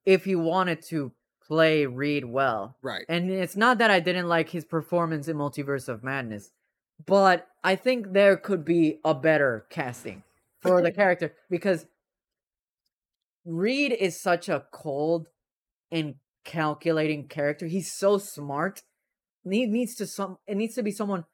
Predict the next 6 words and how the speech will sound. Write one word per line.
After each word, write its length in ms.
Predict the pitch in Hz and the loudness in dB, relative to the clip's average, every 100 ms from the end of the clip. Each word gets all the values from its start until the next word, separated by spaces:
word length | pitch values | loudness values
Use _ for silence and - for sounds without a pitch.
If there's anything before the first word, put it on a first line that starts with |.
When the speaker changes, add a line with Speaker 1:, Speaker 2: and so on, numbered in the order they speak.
| _ _ | _ _
Speaker 1:
that 220 | 170 170 | 0 0
can 120 | 180 160 | -2 -2
illustrate 580 | 190 180 170 175 139 - _ _ | 0 0 0 -2 -2 -8 _ _
just 380 | 226 226 226 - | 4 4 0 -8
how 220 | 185 175 | -4 -4
smart 540 | 160 170 170 143 127 | -4 -6 -4 -4 -6